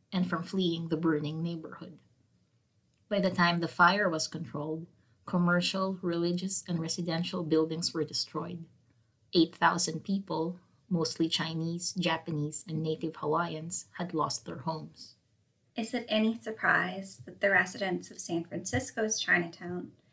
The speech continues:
Speaker 2: reacted with fear and outrage when they woke up the morning of March seventh, nineteen hundred, to their own police-enforced quarantine?
Speaker 1: Strangely, this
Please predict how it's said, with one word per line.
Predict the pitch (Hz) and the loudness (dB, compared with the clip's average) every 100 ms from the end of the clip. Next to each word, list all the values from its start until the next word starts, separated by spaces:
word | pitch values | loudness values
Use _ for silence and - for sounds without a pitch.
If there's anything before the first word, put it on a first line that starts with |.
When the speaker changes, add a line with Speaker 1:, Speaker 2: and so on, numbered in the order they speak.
| _ _ | _ _
Speaker 2:
reacted | 226 220 208 - 220 208 | 2 4 4 2 -8 -6
with | 196 196 | -8 -6
fear | - 220 214 220 220 | 4 6 6 4 -2
and | 196 190 | -2 4
outrage | 202 - 202 208 220 220 - - _ _ - | 6 4 -2 -4 -4 -8 -14 -16 _ _ 2
when | 226 | 4
they | 220 | 6
woke | 208 208 202 | 8 6 4
up | 202 - | -2 -2
the | 214 | -2
morning | 196 190 202 190 | 0 0 -2 -4
of | 190 | -4
March | 190 - - | -2 -2 -2
seventh, | - 180 190 196 - | 2 2 0 -6 -8
nineteen | 196 190 180 190 214 | -8 -6 -6 -8 -6
hundred, | 208 208 180 175 - _ _ _ _ | -4 -4 -4 -8 -10 _ _ _ _
to | - | -2
their | 214 196 185 | 4 6 6
own | 175 185 | 4 2
police-enforced | - 190 190 - 208 - 196 196 - | -2 -4 -2 -4 -2 2 2 2 -6
quarantine? | - 208 104 107 110 240 247 - _ _ _ | -2 -2 -2 -4 -4 -4 -6 -14 _ _ _
Speaker 1:
Strangely, | - - 226 233 240 196 185 208 - - | -8 0 6 8 8 6 2 0 -6 -2
this | 185 180 - - | 0 2 2 0